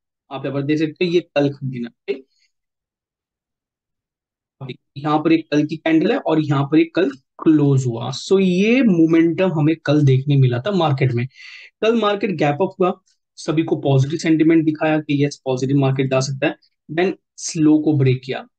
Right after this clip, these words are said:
अब ये लो को ब्रेक करने के बाद लोगों को लगा कि नीचे जा सकता है, शॉर्ट पोजीशन बिल्डअप हुई,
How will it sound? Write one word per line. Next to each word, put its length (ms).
अब 140
ये 100
लो 200
को 140
ब्रेक 220
करने 240
के 60
बाद 180
लोगों 160
को 80
लगा 180
कि 180
नीचे 240
जा 100
सकता 160
है, 60
शॉर्ट 240
पोजीशन 320
बिल्डअप 320
हुई, 140